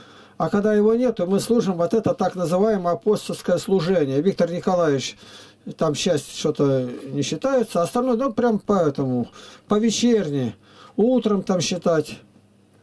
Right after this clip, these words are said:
А я епископу и говорю: «Вот щас вы приходите, сразу вас встречают, репиды, там, дикирии,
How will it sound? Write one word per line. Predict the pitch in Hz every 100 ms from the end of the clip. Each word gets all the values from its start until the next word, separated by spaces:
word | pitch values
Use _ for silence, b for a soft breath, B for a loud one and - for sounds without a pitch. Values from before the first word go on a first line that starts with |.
| b b b b b - - _ - - - _ -
А | 160
я | 233
епископу | 269 - 254 - 220 226
и | 214
говорю: | 208 185 143 131 120 _ B B B
«Вот | 170
щас | 233 226 - 143 - b -
вы | 180 226 190 151 147 -
приходите, | 208 269 269 185 147 151
сразу | 214 220 196
вас | 190 170
встречают, | 190 190 - 269 233 202
репиды, | 208 208 269 262 214
там, | 208 190
дикирии, | 180 220 262 262 240 202 156